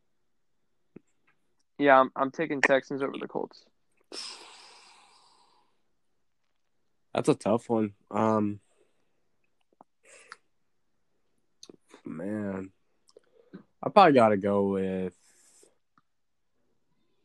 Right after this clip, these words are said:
Speaker 2: I gotta go with the Colts. I think they'll,
Speaker 1: Okay.
Speaker 2: I mean, they're just the better team. I think they're gonna bounce back from their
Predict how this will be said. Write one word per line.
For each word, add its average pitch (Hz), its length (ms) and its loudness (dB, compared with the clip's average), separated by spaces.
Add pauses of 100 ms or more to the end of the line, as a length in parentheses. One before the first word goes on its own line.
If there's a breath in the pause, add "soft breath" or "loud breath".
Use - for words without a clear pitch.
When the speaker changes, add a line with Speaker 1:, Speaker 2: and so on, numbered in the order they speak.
(140)
Speaker 2:
I 127 60 -2
gotta 151 160 4
go 131 40 4
with 120 100 -2
the 101 80 -10
Colts. - 580 -10 (880)
I 165 40 2
think 160 100 2
they'll, 139 180 4
Speaker 1:
Okay. 175 240 2 (400)
Speaker 2:
I 120 100 -6
mean, 143 100 -2
they're 165 140 4
just 185 160 -8
the 160 80 -4
better 127 220 -4
team. 113 340 -10
I 113 100 -10
think 147 160 -10
they're 151 100 -4
gonna 127 160 -6
bounce 107 300 -8
back 104 340 -6
from 95 180 -8
their 87 280 -14